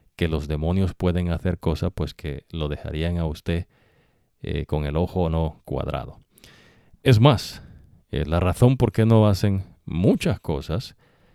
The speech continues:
es porque Dios los ha restringido. Pero también Dios les permite cuando usted no acepta la verdad que Él claramente le dice al principio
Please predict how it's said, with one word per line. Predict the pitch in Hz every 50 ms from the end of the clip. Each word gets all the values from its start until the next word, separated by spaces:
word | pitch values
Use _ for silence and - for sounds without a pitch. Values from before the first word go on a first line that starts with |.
| _ _ _ _ _
es | - 95 87
porque | - - 104 90 - - 90
Dios | 82 82 85 90 92 92 - - 87
los | 85 76 -
ha | 78 78
restringido. | 78 90 92 - - - 104 104 95 78 107 135 160 170 - - - - _ _ _ _ _ _ _ _ _ _ _ _ _ _ -
Pero | - 87 85 87 82
también | - 87 82 82 92 101 117 127
Dios | 123 120 135 143 123 -
les | 135 120 104 -
permite | - 117 104 104 110 139 175 - - 95 107 123 - - _ _ _ _ _
cuando | - 87 85 82 82 82
usted | 78 76 - - 98 98
no | 104 107 98
acepta | 87 - - - 143 - _ - 80 78 85 - _ _ _ _
la | - 78 73 71
verdad | 69 73 71 69 69 87 110 - -
que | - - 76 73 76 82
Él | 95 98 90 -
claramente | - 82 76 76 78 85 85 90 95 98 98 - 110 101
le | 104 101
dice | 107 110 104 - 120
al | 113 107
principio | - 120 120 117 - - 160 135 - 95 101 120